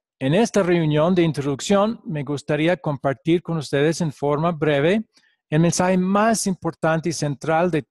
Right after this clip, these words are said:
toda la Biblia. Todo lo demás que enseñamos tendrá sus raíces en esto. El curso que estamos haciendo ahora de sanidad espiritual también está basado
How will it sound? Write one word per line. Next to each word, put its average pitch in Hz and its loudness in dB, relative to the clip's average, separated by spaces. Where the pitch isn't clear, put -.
toda 135 -2
la 165 0
Biblia. 196 -2
Todo 214 4
lo 202 4
demás 165 2
que 165 -8
enseñamos 143 -2
tendrá 123 -2
sus - -12
raíces 127 -2
en 127 -2
esto. - -2
El 165 0
curso 190 2
que 196 0
estamos 165 0
haciendo 170 0
ahora 147 2
de 135 0
sanidad 156 0
espiritual 175 -4
también 120 -2
está 147 -4
basado 131 -4